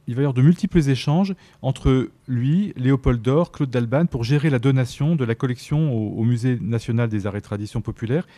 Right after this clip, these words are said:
et ensuite son dépôt à Gadagne avec le, le legs directement à la ville de Lyon de la bibliothèque. Rivière va être am-, même amené, en lien avec Dalban, à organiser des tractations pour faire obtenir la Légion d'honneur à Léopold Dor.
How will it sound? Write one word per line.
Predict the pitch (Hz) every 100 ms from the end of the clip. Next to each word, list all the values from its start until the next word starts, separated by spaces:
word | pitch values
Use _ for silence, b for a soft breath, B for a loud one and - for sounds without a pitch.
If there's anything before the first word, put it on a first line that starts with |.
| B
et |
ensuite | 117 - 180
son | 127
dépôt | 107 139 - 156
à |
Gadagne | 117 101 120 175 B B B
avec | 113 123
le, | 123 123
le | 123
legs | 127 151 131
directement | 107 113 165 - 160 147
à |
la | 131
ville | 123
de | 117
Lyon | 107 123 170 B B B B B
de | 113 135
la | 135
bibliothèque. | 131 120 113 98 - - _ _ _ _ - - b b b b b _ _ _ _
Rivière | 123 135 139 143
va | 120
être | -
am-, | 131
même | 123 139 156
amené, | 135 131 147 185 170
en | 131
lien | 131 156
avec | 135 117
Dalban, | 120 113 165
à | 139
organiser | 120 135 139
des | 127
tractations | 110 151 - 139 - 156
pour | 151 117
faire | - 127
obtenir | 123 143 143
la | 113
Légion | 127 135 139
d'honneur | 127 123 123 - B B B
à | 110
Léopold | 117 110 110 104
Dor. | 113 180 -